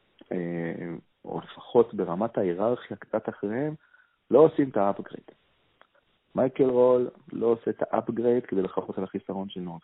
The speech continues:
קול. ג'ונה בולדן נהדר, אבל הוא לא עושה את ה-, הקווץ' הקטן הזה,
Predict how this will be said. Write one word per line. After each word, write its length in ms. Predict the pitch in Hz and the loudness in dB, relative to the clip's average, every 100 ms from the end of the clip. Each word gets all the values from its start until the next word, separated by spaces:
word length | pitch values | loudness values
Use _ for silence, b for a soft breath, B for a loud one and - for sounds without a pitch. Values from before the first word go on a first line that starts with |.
| - | -8
קול. 280 | 117 113 113 _ _ _ _ - | -6 -4 -6 _ _ _ _ 2
ג'ונה 200 | 123 135 | 2 4
בולדן 400 | 110 117 117 107 | 6 6 6 0
נהדר, 420 | 90 87 95 120 110 | -2 -2 -2 -2 -4
אבל 200 | 98 104 | -6 -4
הוא 100 | 110 | -2
לא 140 | 147 | 0
עושה 320 | - - - | -2 -4 -8
את 160 | 151 - | -8 -6
ה-, 60 | 113 - _ _ _ _ _ _ - | -8 -10 _ _ _ _ _ _ -18
הקווץ' 340 | - 185 190 | -4 -2 0
הקטן 480 | 143 - 131 - 160 | -2 -2 -2 0 0
הזה, 300 | 147 117 113 | 0 2 0